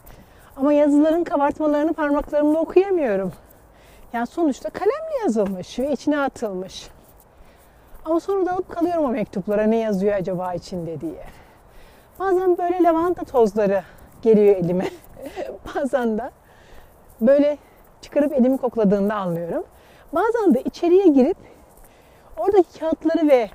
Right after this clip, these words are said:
kumaşları yemeye çalışan farenin bokları. Onlar lavanta tozuna o kadar çok benziyor ki. Elimi çıkardığımda, bir öncekinde lavanta tozuysa geldiğim, ikincisinde yalayayım diyor. Bek, iğrenç.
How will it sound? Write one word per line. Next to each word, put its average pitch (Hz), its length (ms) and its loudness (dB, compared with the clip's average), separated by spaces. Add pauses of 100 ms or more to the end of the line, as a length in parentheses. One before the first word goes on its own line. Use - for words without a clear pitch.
kumaşları 311 460 -4
yemeye 302 300 0
çalışan 240 460 -2
farenin 285 520 4
bokları. 330 380 4 (1200)
Onlar 339 320 4
lavanta 381 380 0
tozuna 370 300 0
o 403 40 -2
kadar 392 300 -2
çok - 260 -8
benziyor 392 440 0
ki. 254 300 -4 (1500)
Elimi 320 260 2
çıkardığımda, 285 920 2 (220)
bir 285 100 4
öncekinde 247 520 4
lavanta 247 400 4
tozuysa 196 400 4
geldiğim, 180 520 0 (640)
ikincisinde 311 480 4
yalayayım 277 580 6
diyor. 214 220 6
Bek, 208 680 -4
iğrenç. 202 640 2